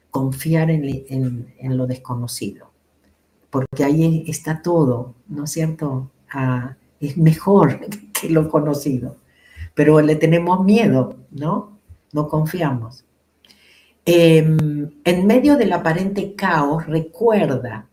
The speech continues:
que de la confusión surge la transformación y la renovación. Por eso no nos podemos asustar. Tenemos que observar, es como vamos a estar en, como en el ojo del huracán, ¿no es cierto?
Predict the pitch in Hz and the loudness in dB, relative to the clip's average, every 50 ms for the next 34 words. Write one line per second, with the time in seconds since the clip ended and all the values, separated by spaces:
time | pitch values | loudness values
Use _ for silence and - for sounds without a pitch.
0 | _ _ _ _ _ - 170 160 151 185 190 208 226 226 220 220 220 214 208 208 | _ _ _ _ _ -2 -2 0 0 0 -2 -2 -2 -4 -4 -6 -6 -6 -6 -6
1 | 220 208 214 - - 180 165 165 170 165 - - - - 202 190 190 190 - - | -6 -6 -6 -6 -6 -4 -4 -4 -4 -4 -4 -4 -4 -2 0 -2 -2 -2 -4 -6
2 | 196 175 165 160 147 147 - 151 143 143 143 135 - 151 143 143 143 139 135 143 | -4 -2 -2 -2 -2 -2 -4 -6 -6 -6 -8 -6 -4 -2 -2 -2 -4 -6 -8 -10
3 | - - - 165 170 180 196 208 208 208 208 165 151 147 143 139 143 143 - 151 | -10 -6 -4 -2 0 0 0 0 -2 -2 -2 -4 -2 -2 -2 -2 -4 -6 -4 -4
4 | 156 147 151 156 151 151 160 165 165 - 190 190 165 131 117 113 _ _ _ _ | -4 -4 -4 -4 -4 -4 -4 -6 -6 -8 -10 -8 -8 -8 -10 -10 _ _ _ _
5 | _ _ _ _ - 160 160 170 185 202 202 196 202 202 202 202 185 160 156 156 | _ _ _ _ -6 -4 -2 0 2 0 0 0 0 0 0 0 0 0 0 0
6 | 165 175 175 185 196 208 208 208 - - - - 156 156 160 156 _ - 147 147 | 0 0 0 0 0 -2 -2 -4 -8 -16 -16 -12 -8 -6 -6 -6 _ -6 -6 -4
7 | 160 170 175 185 196 - 170 165 - - 160 - - - 175 170 151 127 123 - | -2 -4 -4 -4 -8 -8 -8 -8 -8 -10 -10 -12 -12 -10 -10 -8 -8 -10 -10 -14
8 | _ _ _ _ _ _ _ _ _ _ _ - 151 156 165 170 175 190 196 - | _ _ _ _ _ _ _ _ _ _ _ -6 -2 0 0 0 0 -2 -4 -4
9 | - 165 160 160 - - 156 147 160 160 180 202 226 247 247 202 165 - - 196 | -2 -2 -2 -2 -2 -4 -4 -4 -4 -4 -2 -2 -2 -2 -2 -2 -4 -2 -2 -2
10 | 196 - 175 180 170 175 185 202 214 214 202 185 - - 196 196 202 196 175 165 | -2 -2 0 -2 0 0 0 0 0 -2 -2 -4 -4 -6 -2 -2 -2 -2 -2 -4
11 | - 165 151 151 151 156 156 156 160 180 180 - - - 175 170 160 147 151 143 | -2 -2 0 0 0 -2 -2 -2 -2 -2 -4 -8 -6 -6 -2 -2 0 0 -2 -2
12 | 143 131 131 - 110 - - _ _ _ _ _ _ _ _ - - - _ _ | -4 -6 -6 -8 -10 -12 -12 _ _ _ _ _ _ _ _ -14 -14 -14 _ _
13 | _ _ - 143 143 147 - 175 175 180 - - 139 123 117 | _ _ -14 -12 -10 -8 -6 -6 -8 -8 -8 -8 -10 -10 -10